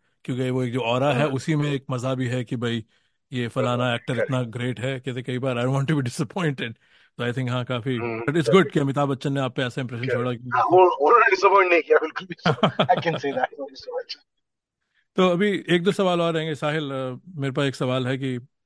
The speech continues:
Speaker 1: अ, इसी पे रहते हैं, फिर I think लोग समय की बात भी सुनना चाहेंगे और फिल्मों की। तो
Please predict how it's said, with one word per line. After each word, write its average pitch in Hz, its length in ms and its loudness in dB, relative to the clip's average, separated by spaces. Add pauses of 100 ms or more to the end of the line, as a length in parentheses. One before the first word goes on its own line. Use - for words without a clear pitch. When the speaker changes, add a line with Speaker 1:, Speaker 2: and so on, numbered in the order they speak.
(200)
Speaker 1:
अ, 123 320 -4 (540)
इसी 135 200 -4
पे 135 100 2
रहते 120 240 -4
हैं, 131 60 -2
फिर 123 240 0
I 110 40 -2
think 123 160 -2
लोग 120 180 -4
समय 123 300 -2
की 123 80 0
बात 117 220 -2
भी 131 60 -2
सुनना 123 280 -4
चाहेंगे 117 340 -4
और 117 80 -2
फिल्मों 120 340 -4
की। 143 160 -8 (520)
तो 123 360 -2